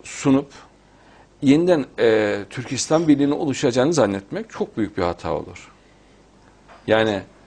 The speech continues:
e, Osmanlı'yı öldüren zehiri yeniden ortaya koyup bir deneme daha yapıyorsun. Gene öldürür. Söyleyeyim, başka bir şey olmaz.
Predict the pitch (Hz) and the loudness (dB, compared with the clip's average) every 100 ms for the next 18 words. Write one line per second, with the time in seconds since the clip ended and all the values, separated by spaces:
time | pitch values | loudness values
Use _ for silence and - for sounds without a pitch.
0 | _ - - - _ _ _ 113 104 98 | _ -20 -20 -20 _ _ _ -2 -2 -2
1 | 95 131 127 143 143 156 160 160 139 135 | -2 -2 -2 0 2 4 2 4 4 6
2 | 143 156 123 - _ - 110 139 139 117 | 6 4 2 -6 _ -14 2 2 4 0
3 | 170 - _ _ _ _ _ _ _ _ | -4 -10 _ _ _ _ _ _ _ _
4 | 131 139 185 165 143 208 196 _ _ _ | -6 4 4 4 2 -2 -8 _ _ _
5 | - 143 - 160 156 165 175 147 165 214 | -14 -10 2 2 4 4 2 2 2 2
6 | 247 - _ _ 196 165 156 156 180 147 | -8 -20 _ _ 0 2 2 2 2 2
7 | 139 107 104 104 262 339 294 285 180 110 | 2 0 -2 -10 -8 -2 0 2 4 2
8 | 90 92 98 _ - 165 98 92 120 - | 0 -10 -12 _ -4 -2 -2 -4 -6 -4
9 | 110 - 247 170 95 90 - | -8 -8 -6 -6 -6 -14 -18